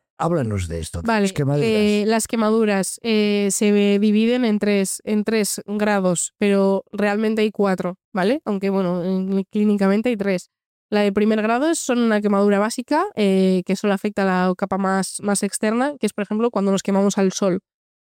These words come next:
Speaker 2: ¿vale? Cuando no hay ampollas, eh, cuando, pues, tenemos rojo, o típico de, "Me doy con la sartén", y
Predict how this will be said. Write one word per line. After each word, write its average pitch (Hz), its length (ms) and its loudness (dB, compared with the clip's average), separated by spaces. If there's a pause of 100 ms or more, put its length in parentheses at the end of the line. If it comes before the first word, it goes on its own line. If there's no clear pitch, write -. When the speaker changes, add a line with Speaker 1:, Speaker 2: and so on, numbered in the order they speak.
Speaker 2:
¿vale? 240 260 -4
Cuando 190 200 -4
no 196 100 -2
hay 202 120 0
ampollas, 269 760 -2
eh, 196 180 -4
cuando, 196 400 -4
pues, 202 140 -6
tenemos 220 300 0
rojo, - 420 -4 (180)
o 202 140 -4
típico 208 340 -2
de, 208 100 0
"Me 208 100 -2
doy 214 100 -2
con 240 160 -2
la 226 120 0
sartén", 269 440 -2
y 208 640 0